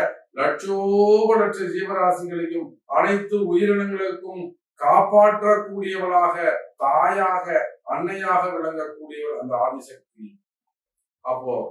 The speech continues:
அந்த அம்பாள் வழிபாடு, உமாமகேஸ்வர பூஜை வீட்டில் செய்வீர்களேயானால், அன்பு பக்தர்களே, ஆடிப்பெருக்கு சிறப்பானதாக இருக்கும். தொழில் தொடங்கலாம், பிசினஸ் தொடங்கலாம், வேலை வாய்ப்புல போய் ஜாயின் பண்ணலாம், டிரான்ஸ்ஃபர் ஆர்டர் வாங்குறீங்களா,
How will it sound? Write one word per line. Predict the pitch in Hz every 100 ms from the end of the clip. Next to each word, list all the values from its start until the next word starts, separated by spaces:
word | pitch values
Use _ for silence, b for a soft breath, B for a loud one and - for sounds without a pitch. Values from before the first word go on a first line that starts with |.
| - _ -
அந்த | - - -
அம்பாள் | 143 165 196 196 175
வழிபாடு, | 170 160 147 139 139 175 175
உமாமகேஸ்வர | 139 165 180 180 156 151 147 135 123 123
பூஜை | 139 143 165 156 -
வீட்டில் | 202 196 190 190 175 165
செய்வீர்களேயானால், | 151 147 139 131 123 123 120 117 110 107 101 - - _ _ _ _ _ _ _ _ _ -
அன்பு | - 165 160 143
பக்தர்களே, | 127 - 160 127 120 113 - - - -
ஆடிப்பெருக்கு | 151 147 139 127 123 123 135
சிறப்பானதாக | 143 156 - 143 131 123 120 - 113
இருக்கும். | 107 - 208 -
தொழில் | 127 135 123
தொடங்கலாம், | 127 143 143 139 - -
பிசினஸ் | - - 120 -
தொடங்கலாம், | - - - 147 143 247
வேலை | 120 135 127
வாய்ப்புல | 123 120 120 123
போய் | 123 113
ஜாயின் | 120 127 127
பண்ணலாம், | 139 147 147 - - _ _ -
டிரான்ஸ்ஃபர் | 135 147 151 139 131
ஆர்டர் | 131 107 -
வாங்குறீங்களா, | - 123 127 143